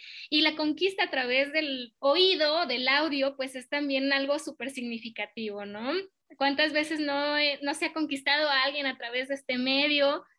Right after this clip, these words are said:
O por ahí han surgido propuestas de matrimonio o un sinfín de acontecimientos importantes. Y precisamente, bueno,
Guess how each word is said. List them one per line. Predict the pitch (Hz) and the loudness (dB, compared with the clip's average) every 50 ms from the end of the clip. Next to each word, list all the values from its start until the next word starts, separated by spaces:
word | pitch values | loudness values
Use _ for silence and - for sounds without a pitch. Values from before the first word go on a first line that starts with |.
| _ _ _ _ | _ _ _ _
O | - 269 269 | -4 -4 -2
por | 262 262 247 | -2 0 2
ahí | 247 254 254 269 277 285 | 2 2 2 2 2 4
han | 285 285 294 294 311 | 4 4 2 0 0
surgido | 320 294 - 302 277 277 277 277 | -2 -4 -4 0 0 0 0 -2
propuestas | 254 247 240 - 240 254 - 277 269 262 | -6 -10 -8 -10 -8 -6 -4 -4 -4 -4
de | 247 233 | -4 -4
matrimonio | 226 226 226 226 220 220 226 247 269 285 311 311 311 311 311 320 311 - | -4 -4 -4 -4 -4 -2 0 0 2 2 2 2 2 4 4 2 2 0
o | 269 269 262 262 | -2 -2 0 0
un | 262 285 | -2 -2
sinfín | 285 - 349 339 320 320 311 294 | -2 -2 -2 -2 -2 -4 -4 -2
de | 285 294 294 294 277 254 | 0 2 2 2 0 0
acontecimientos | 262 - 277 254 247 269 - - 269 254 254 254 254 285 285 - | -4 -6 -8 -10 -10 -10 -10 -8 -6 -6 -6 -6 -6 -8 -6 -4
importantes. | 302 269 269 233 226 226 - 226 220 220 214 _ _ _ - _ _ _ _ _ _ _ _ _ _ _ _ _ _ _ - | -4 -4 -4 -4 -8 -8 -4 -4 -4 -4 -6 _ _ _ -20 _ _ _ _ _ _ _ _ _ _ _ _ _ _ _ -4
Y | 277 | -2
precisamente, | 269 - 302 - 339 330 339 370 359 359 359 349 339 - 311 320 339 359 | 0 0 0 0 0 0 2 2 2 2 2 0 0 0 0 0 0 2
bueno, | 294 277 254 247 233 226 | 0 0 -2 -2 -6 -8